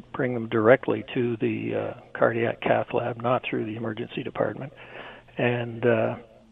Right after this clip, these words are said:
team will go to work, and usually within half an hour, uh, the, uh, arteries opened up and flow is reestablished, and then they, they spend time, uh, recuperating in our coronary unit over the next couple of days and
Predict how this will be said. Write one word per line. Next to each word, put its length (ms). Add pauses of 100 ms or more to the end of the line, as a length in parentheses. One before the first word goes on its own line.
(200)
team 180
will 80
go 200
to 80
work, 380
and 100
usually 400
within 320
half 320
an 120
hour, 640
uh, 1000
the, 400
uh, 40 (100)
arteries 480
opened 340
up 240
and 240
flow 240
is 100
reestablished, 800
and 200
then 180
they, 220 (400)
they 180
spend 320
time, 540
uh, 120
recuperating 840
in 100
our 220
coronary 560
unit 240 (240)
over 240
the 100
next 280
couple 280
of 80
days 440
and 220